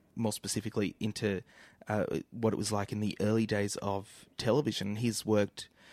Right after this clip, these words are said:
uh, on the old, old Graham, Graham Kennedy I M T days, uh, and also worked with people like Noel Ferrier and Stuart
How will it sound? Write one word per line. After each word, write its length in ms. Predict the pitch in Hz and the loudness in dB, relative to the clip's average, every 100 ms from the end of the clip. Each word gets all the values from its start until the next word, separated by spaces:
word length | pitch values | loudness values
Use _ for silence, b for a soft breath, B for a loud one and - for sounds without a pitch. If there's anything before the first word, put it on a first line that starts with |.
| B B - | B B -2
uh, 180 | 104 - | 0 0
on 340 | 101 101 98 98 | 0 0 -2 -2
the 380 | 104 98 98 101 _ _ _ - | -2 -2 -4 -8 _ _ _ 0
old, 300 | 104 101 104 | 2 4 4
old 220 | 107 104 | 0 0
Graham, 260 | - 98 98 - - | 0 0 -2 -6 0
Graham 220 | 107 104 | 2 4
Kennedy 360 | - 101 101 - | 2 0 2 2
I 160 | 101 98 | 0 0
M 100 | 95 | 0
T 220 | 123 110 | 0 4
days, 640 | 107 104 107 104 101 - B B B - | 6 6 4 2 -2 -8 B B B -4
uh, 260 | 101 92 - | -2 -2 -4
and 300 | 98 98 92 | -4 -2 -2
also 240 | 98 - | 0 0
worked 260 | 101 98 - | 0 0 0
with 380 | 104 - - - | 0 0 -8 -4
people 180 | 104 98 | -2 -2
like 120 | 95 | 0
Noel 180 | 104 98 | -2 0
Ferrier 760 | - 113 110 107 104 104 101 - | 4 6 6 6 4 4 2 -2
and 240 | 104 98 | -4 -4
Stuart 300 | - - - | -2 -2 -2